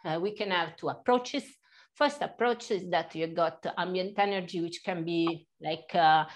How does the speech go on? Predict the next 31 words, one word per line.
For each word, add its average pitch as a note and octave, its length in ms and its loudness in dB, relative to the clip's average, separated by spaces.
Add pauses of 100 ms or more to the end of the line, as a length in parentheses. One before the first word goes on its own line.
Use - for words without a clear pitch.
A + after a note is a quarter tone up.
(260)
uh, C#3+ 280 2
any F3+ 260 -4
type, A3+ 380 4 (200)
thermal, D#3+ 500 -2
uh, E3 240 0
solar, D3+ 560 0
or C#3+ 220 -2
whatever. A3 480 6 (520)
And G3 140 2
then, A3+ 220 6
uh, G3 280 6
uh, E3+ 240 2
we F#3+ 140 2
got F3+ 300 -2
energy E3 360 0
harvester, B3 640 4
then D#3 280 0
the D#3+ 80 0
electronics, E3 640 -2
and G#3+ 120 -2
then D#3+ 200 -2
the D#3+ 80 -2
transmission D3 680 -6 (140)
of C#3+ 240 -4
the D3+ 80 -8
signal, D3 580 -4
as D#3 200 -2
we D3+ 100 -2
were D3 160 0
saying C#3+ 340 -6
before. C#3 460 -8